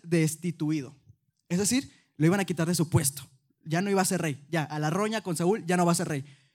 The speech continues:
¿Por qué? Por lo siguiente. Habían sucedido un par de cosas malas, Saúl había tomado decisiones que habían afectado al reino, cosas que fueron egoístas de su parte. Entonces, llega otro personaje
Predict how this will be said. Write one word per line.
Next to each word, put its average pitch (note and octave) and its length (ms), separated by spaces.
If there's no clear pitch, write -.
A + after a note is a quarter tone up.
¿Por A#3 200
qué? F#3+ 360
Por F#3 140
lo E3 100
siguiente. F3 480
Habían G#3+ 200
sucedido C4 240
un A#3+ 60
par B3 140
de B3+ 80
cosas G3+ 280
malas, A3+ 500
Saúl F#3+ 220
había G3+ 160
tomado G3+ 260
decisiones F3+ 400
que F3 60
habían E3 100
afectado E3+ 360
al D3 100
reino, F#3+ 520
cosas G3+ 260
que G3 160
fueron G3+ 260
egoístas F3+ 440
de A3 80
su F#3+ 100
parte. A3 400
Entonces, G#3 640
llega E3+ 280
otro F3 220
personaje A#3 480